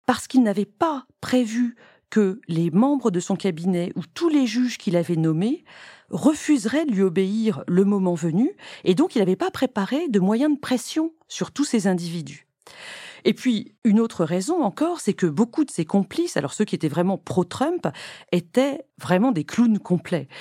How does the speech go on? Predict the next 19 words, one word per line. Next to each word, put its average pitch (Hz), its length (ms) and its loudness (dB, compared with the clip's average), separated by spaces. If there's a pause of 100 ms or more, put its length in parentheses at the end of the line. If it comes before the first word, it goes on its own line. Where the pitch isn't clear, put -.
(280)
Je 165 140 0
ne 226 80 6
sais 233 120 -4
pas 262 140 0
si 226 160 -4
vous 170 80 0
vous 185 60 0
souvenez, 190 420 0
par 147 180 -6
exemple, 220 480 0
de 156 140 0
la 160 140 0
conférence 240 560 0
de 190 80 0
presse 202 340 -4
qui - 80 -4
avait 147 80 -2
été 151 160 0
organisée 185 640 0